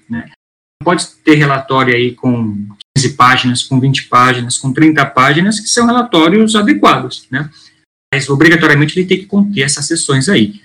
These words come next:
Agora, fazer um relatório de cem páginas para um trabalho de C é,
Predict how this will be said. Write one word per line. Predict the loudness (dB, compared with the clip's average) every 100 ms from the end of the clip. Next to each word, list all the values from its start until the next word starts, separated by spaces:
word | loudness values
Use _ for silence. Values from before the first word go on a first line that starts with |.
| _
Agora, | -2 -2
fazer | 2 4 4
um |
relatório | 4 2 2 2
de | 2
cem | 2 2 2
páginas | 2 2 0 -2
para | -4 -4
um | -4
trabalho | -2 -2 2 2
de | 2
C | 0 0 2
é, | 4 4 2 0 -8 -14